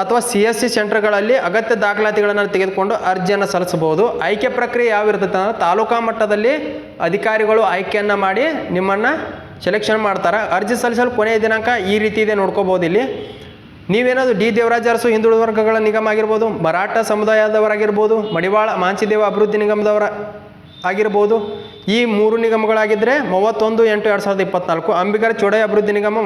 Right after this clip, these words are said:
ಮೂವತ್ತು ಎಂಟು ಎರಡು ಸಾವಿರದ ಇಪ್ಪತ್ನಾಲ್ಕು, ಸವಿತಾ ಸಮಾಜ, ಅಲೆಮಾರಿ ಮತ್ತು ಅರೆ ಅಲೆಮಾರಿ ಸಾಮ್ರಾಜ್ಯ, ವಿಶ್ವಕರ್ಮ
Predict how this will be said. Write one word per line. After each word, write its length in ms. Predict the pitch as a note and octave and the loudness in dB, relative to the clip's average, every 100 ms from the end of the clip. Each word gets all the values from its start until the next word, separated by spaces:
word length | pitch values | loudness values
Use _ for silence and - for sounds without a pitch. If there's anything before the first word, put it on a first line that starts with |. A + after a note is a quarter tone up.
| E3+ | 0
ಮೂವತ್ತು 380 | F3+ G3 G#3 A3+ A3 | 0 0 2 2 2
ಎಂಟು 160 | G3 G#3 | 2 0
ಎರಡು 120 | F#3+ G3 | 0 -2
ಸಾವಿರದ 180 | F#3+ F3+ | -2 -2
ಇಪ್ಪತ್ನಾಲ್ಕು, 480 | F3+ F3 D#3+ D#3+ A#3 - - - - - | -4 -4 -4 0 -2 -2 -12 -16 -16 -4
ಸವಿತಾ 320 | F3 F#3+ F#3+ A3+ | -2 0 -2 -2
ಸಮಾಜ, 280 | G#3+ F#3 E3 A3 A3+ - - - E3 | -2 -2 0 -2 -2 -10 -12 -4 -2
ಅಲೆಮಾರಿ 400 | G3+ A3 A3+ A3+ | 0 0 0 0
ಮತ್ತು 160 | A3 A3 - - - E3 | 0 -2 -4 -10 -6 -2
ಅರೆ 180 | E3 A3 G#3+ | 0 0 0
ಅಲೆಮಾರಿ 340 | G3+ G#3 G#3 G#3 | 0 0 0 0
ಸಾಮ್ರಾಜ್ಯ, 440 | F#3+ F#3 E3+ E3 B3 - - - - - | 0 0 0 0 0 -2 -10 -14 -8 -4
ವಿಶ್ವಕರ್ಮ 520 | G3 A3+ G#3+ - A3+ | 0 0 0 -2 -2